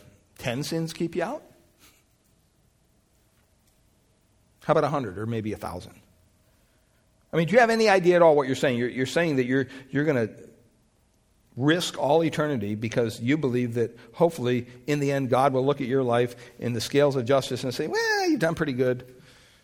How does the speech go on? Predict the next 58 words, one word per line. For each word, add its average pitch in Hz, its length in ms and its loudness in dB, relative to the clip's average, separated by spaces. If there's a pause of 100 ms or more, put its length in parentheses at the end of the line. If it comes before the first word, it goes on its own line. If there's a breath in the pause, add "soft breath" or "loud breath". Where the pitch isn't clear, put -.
(480 soft breath)
Well, 170 120 2
how 202 120 4
much 196 260 0
is 156 80 -4
pretty 151 220 -4
good? - 340 -8 (1040)
And 139 120 -2
you 165 120 -2
can't 139 180 -2
even 117 140 -6
answer. 311 360 -8 (1500)
I 160 80 -2
mean, 160 100 2
at 147 80 0
least - 420 -2
the 139 80 -2
teacher 175 300 -4
in 127 60 -2
your 123 120 -4
class 202 300 2
says, 139 200 0
"Well, 160 160 0
if 156 80 -4
you 147 120 0
answer 160 200 0
all 147 80 2
these 147 160 -2
questions 156 320 0
correctly, 160 300 -2
you 123 60 -2
get 135 120 2
a 131 40 0
hundred. 156 360 -2 (1200 soft breath)
You 135 120 0
know 156 100 2
what 147 120 0
to 143 60 -8
shoot 226 240 -6
for." - 320 -6 (420)
But 135 100 0
you're 185 100 0
telling 165 240 -2
me 156 60 -4
you're 185 100 2
basing 165 360 -4
all 175 160 0
of 175 80 -6
eternity 160 420 -4
on 123 80 -4
something 165 320 -6
you 175 120 -8
have 147 120 -2
no 156 180 -4
idea 226 260 -2
what 131 100 -4
you're 143 80 -6
talking 311 320 -8
about. - 260 -8